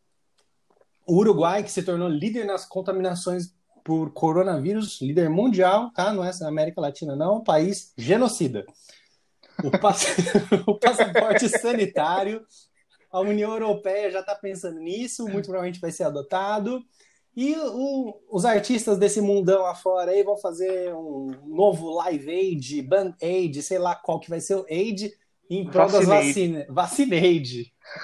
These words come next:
Speaker 2: <laughs> Vacineide.
Speaker 1: Em prol das vacinas. Bom, já que a gente tá no tema de música,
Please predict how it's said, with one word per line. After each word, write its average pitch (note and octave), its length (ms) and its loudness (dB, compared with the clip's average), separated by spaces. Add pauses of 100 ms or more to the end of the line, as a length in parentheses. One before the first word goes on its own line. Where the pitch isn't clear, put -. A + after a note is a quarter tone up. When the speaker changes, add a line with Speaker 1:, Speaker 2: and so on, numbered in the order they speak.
(100)
Speaker 2:
<laughs> - 400 -4
Vacineide. E3+ 920 -2 (260)
Speaker 1:
Em F#3+ 260 -2
prol F3+ 260 0
das F#3+ 200 0
vacinas. C3 760 -6 (840)
Bom, G#3+ 180 6
já G#3+ 140 2
que A3 120 -2
a - 20 0
gente G#3 220 -2
tá F#3 120 2
no F3+ 120 -2
tema F3+ 240 0
de D#3 140 -6
música, D#3+ 680 -4